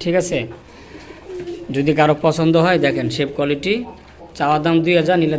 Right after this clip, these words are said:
দাম থাকবে মাত্র আঠারোশো টাকা, মাত্র আঠারোশো টাকা। দেখেন এই কোয়ালিটি, এটা মাদি হবে ইনশাআল্লাহ নিরানব্বই পার্সেন্ট, কারণ একশো পার্সেন্ট দেওয়া ঠিক না। আর এটা তো নর, হ্যাঁ, এটা নর, এটা নর। আর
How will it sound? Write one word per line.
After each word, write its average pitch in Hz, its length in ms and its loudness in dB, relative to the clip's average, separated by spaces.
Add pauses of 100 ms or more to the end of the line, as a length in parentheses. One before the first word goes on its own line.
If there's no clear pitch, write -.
দাম 156 160 0
থাকবে 151 200 0 (100)
মাত্র 156 180 -4 (140)
আঠারোশো 151 420 -4
টাকা, 123 180 -6 (760)
মাত্র 160 220 0 (160)
আঠারোশো 160 440 -2
টাকা। 165 140 0 (160)
দেখেন 143 260 -2
এই 135 100 -4
কোয়ালিটি, 139 380 -4 (440)
এটা 160 200 -2
মাদি 170 380 2
হবে 170 240 0
ইনশাআল্লাহ 175 440 2
নিরানব্বই 175 440 2
পার্সেন্ট, 165 400 -2
কারণ 160 180 -2
একশো 160 300 -2
পার্সেন্ট 165 280 0
দেওয়া 160 220 2
ঠিক 175 120 0 (100)
না। 185 80 4 (600)
আর 147 100 4 (160)
এটা 190 180 4 (120)
তো 180 80 6
নর, 151 340 8 (340)
হ্যাঁ, 214 240 -2 (140)
এটা 143 180 0
নর, 135 280 2 (1500)
এটা 139 160 -2 (120)
নর। 156 180 2 (480)
আর 127 120 -4